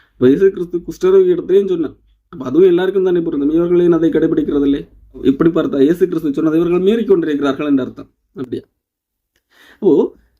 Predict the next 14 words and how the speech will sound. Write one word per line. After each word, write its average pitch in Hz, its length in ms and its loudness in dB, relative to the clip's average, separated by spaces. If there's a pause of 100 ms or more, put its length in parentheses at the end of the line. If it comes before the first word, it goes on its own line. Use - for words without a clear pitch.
(400)
பணம் 269 340 4
சம்பாதிப்பதற்காக 208 920 -6 (1000)
தான் 226 300 2
இப்படி 220 260 0
புரட்டுகிறார்கள். 147 760 0 (500)
தன்னுடைய 202 440 4 (320)
தவறான 170 360 -2
இந்த 156 180 0
சித்தாந்தத்தை 147 520 -2
ஆதரிப்பதற்காக 131 680 -4 (840)
கொரிந்தியர் 214 340 4
புஸ்தகத்திலிருந்து 160 720 0 (320)
மேற்கோள்கள் 160 540 0
காட்டுகிறார்கள். 123 560 -12